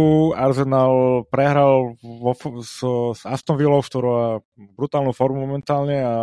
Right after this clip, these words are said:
podkuruje v podstate všetkým. A Tottenham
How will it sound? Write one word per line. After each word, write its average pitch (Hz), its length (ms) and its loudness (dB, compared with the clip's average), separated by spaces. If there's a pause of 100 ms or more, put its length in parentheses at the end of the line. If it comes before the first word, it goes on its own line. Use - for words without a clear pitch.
(580)
podkuruje 143 560 0
v - 20 -20
podstate 131 380 -6
všetkým. 151 480 -4 (1040)
A 123 140 0 (1080)
Tottenham 170 560 0